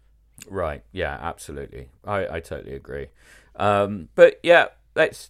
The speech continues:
talk a little bit about the extras. There's some really great ones. I love Visions of Light, the interview with director of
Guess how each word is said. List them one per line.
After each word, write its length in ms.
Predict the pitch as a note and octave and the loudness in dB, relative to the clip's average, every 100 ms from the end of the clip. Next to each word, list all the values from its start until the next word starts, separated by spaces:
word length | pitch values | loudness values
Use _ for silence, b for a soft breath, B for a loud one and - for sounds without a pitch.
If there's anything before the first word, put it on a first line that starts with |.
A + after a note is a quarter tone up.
| - | -4
talk 260 | D#3 C3 | -2 0
a 60 | C3 | 0
little 220 | A#2+ E2+ | -2 -2
bit 180 | G#2+ D#2+ | -2 -2
about 280 | F#2+ A2 - | -2 -2 -4
the 160 | F2 - | -8 -4
extras. 720 | C#3 - - - B2 B2 - | -4 -4 -8 -6 -4 -4 -8
There's 140 | G2 | -12
some 160 | - F2+ | -12 -12
really 200 | F2+ E2 | -10 -10
great 340 | D#2 F#2 F#2+ - | -8 -6 -6 -6
ones. 500 | G2 F#2 F2+ F#2 - b b b | -6 -6 -10 -18 -20 b b b
I 120 | - F2+ | -4 -2
love 380 | F2+ E2+ D#2 - | 0 0 -4 -12
Visions 520 | F#2+ G#2+ A2+ A2 G#2+ G2+ | -8 -6 -4 -6 -6 -6
of 160 | E2+ | -6
Light, 420 | F2 F#2 F#2+ - | -6 -4 -4 -6
the 120 | F2+ E2+ | -10 -12
interview 480 | F#2 F2 F2 F2+ E2+ | -12 -14 -10 -8 -4
with 280 | E2+ D#2+ | -4 -4
director 480 | - E2+ D#2 - F2+ | -4 -4 -4 -8 -8
of 160 | D#2 | -10